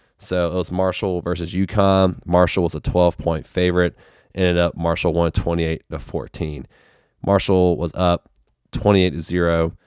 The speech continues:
in the third quarter. Eventually just, you know,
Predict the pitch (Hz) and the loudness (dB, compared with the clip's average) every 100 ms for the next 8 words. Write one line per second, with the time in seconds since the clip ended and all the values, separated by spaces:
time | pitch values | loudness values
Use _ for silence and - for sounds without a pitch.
0 | _ _ - 82 78 90 85 - 90 87 | _ _ -10 -8 -2 0 0 0 2 4
1 | 85 85 - _ _ _ _ _ - 78 | 4 2 -2 _ _ _ _ _ -12 -6
2 | 87 87 80 87 85 85 80 80 - - | -2 -2 -2 -2 -2 -2 -4 -8 -10 -14
3 | _ _ _ - 82 78 73 | _ _ _ -8 -6 -6 -10